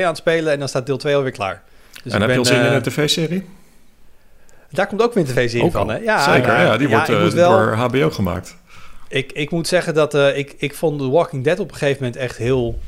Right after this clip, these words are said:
Speaker 1: gewoon heel veel hetzelfde.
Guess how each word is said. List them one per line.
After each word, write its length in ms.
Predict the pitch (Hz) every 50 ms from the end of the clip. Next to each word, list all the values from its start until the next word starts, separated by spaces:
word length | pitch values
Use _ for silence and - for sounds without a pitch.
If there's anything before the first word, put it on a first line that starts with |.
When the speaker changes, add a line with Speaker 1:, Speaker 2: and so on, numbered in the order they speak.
| - - - - - - - - - - - - - - - - - -
Speaker 1:
gewoon 280 | - - - 123 120 123
heel 320 | 107 98 127 160 202 208
veel 220 | 165 175 160 143
hetzelfde. 680 | 123 123 123 - - 123 120 151 165 - 170 190 262 262